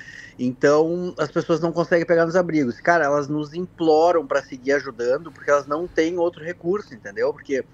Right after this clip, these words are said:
não tem onde buscar comida, não tem onde buscar fralda. Então, só hoje, assim, eu interagi com mais de trezentas pessoas,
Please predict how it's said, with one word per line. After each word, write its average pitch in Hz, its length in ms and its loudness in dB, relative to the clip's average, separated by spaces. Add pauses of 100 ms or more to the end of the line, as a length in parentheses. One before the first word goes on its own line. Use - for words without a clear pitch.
(140)
não 143 220 0
tem 180 240 2
onde 208 340 4
buscar 175 560 0
comida, 180 560 0
não 160 160 -6
tem 160 140 -10
onde 151 200 -6
buscar 151 300 -6
fralda. 151 560 0
Então, 151 260 -4
só 180 220 2
hoje, 196 280 2
assim, 175 200 -8
eu 185 80 -4
interagi 185 420 -4
com - 100 -12
mais 185 180 -4
de - 60 -20
trezentas 180 600 -2
pessoas, 180 500 -6